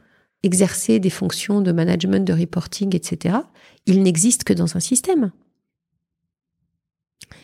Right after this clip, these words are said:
Et donc, si ce système ne veut pas d'eux, qu'est-ce qu'ils réinventent ? Quand t'as été directeur financier, par exemple,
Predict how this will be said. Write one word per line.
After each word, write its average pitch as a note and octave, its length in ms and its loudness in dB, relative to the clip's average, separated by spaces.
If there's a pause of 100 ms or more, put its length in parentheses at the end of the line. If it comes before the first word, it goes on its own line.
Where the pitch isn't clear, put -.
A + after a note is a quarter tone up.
(120)
Et F#3 100 2
donc, F#3+ 180 0
si - 180 0
ce A3 160 0
système A3 500 -2
ne G3+ 120 0
veut F3+ 140 -4
pas F3+ 180 -4
d'eux, D4 160 0
qu'est-ce B3+ 200 -4
qu'ils A#3 200 -6
réinventent ? G#3 640 -10 (1500)
Quand G3 100 0
t'as C4 100 2
été A#3 160 2
directeur G3 440 2
financier, G3+ 560 -4
par E3+ 160 -4
exemple, E3 500 -8